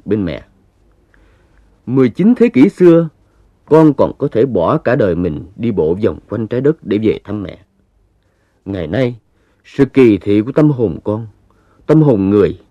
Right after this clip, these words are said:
đã làm chậm tiến tất cả mọi phát minh khoa học vốn giúp ích cho con người nhàn hạ và kéo xích họ lại gần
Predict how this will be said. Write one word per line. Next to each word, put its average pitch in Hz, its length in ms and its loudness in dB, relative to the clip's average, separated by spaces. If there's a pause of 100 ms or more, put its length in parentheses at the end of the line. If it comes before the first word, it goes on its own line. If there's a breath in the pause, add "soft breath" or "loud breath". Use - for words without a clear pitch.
(140)
đã - 100 -2
làm 117 200 0
chậm 87 280 -6
tiến 156 300 0
tất - 220 -2
cả 107 120 0
mọi 110 200 0
phát 180 220 -4
minh 160 200 0
khoa 147 200 -4
học 104 240 -10 (380)
vốn 139 360 0
giúp 220 180 -2
ích 220 140 2 (120)
cho 143 120 2
con 131 220 2
người 90 220 -2
nhàn 90 420 -6
hạ 50 220 -16 (580)
và 65 140 -16 (140)
kéo 131 220 -2
xích 185 240 -12
họ 85 180 -6
lại 82 180 -4
gần 92 320 -2